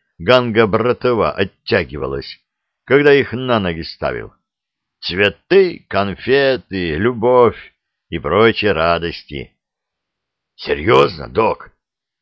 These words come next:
Тибур почесал отрастающую щетку волос на голове и довольно улыбнулся.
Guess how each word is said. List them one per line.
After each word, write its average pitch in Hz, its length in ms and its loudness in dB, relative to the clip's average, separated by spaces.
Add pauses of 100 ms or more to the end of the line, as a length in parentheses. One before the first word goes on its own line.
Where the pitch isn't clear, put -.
(320)
Тибур 101 480 0 (300)
почесал 107 600 0
отрастающую 92 1000 -4
щетку 87 460 -6
волос 98 440 -2
на 90 180 -6
голове 82 560 -4 (480)
и 98 100 -6
довольно 104 420 2
улыбнулся. 80 840 -6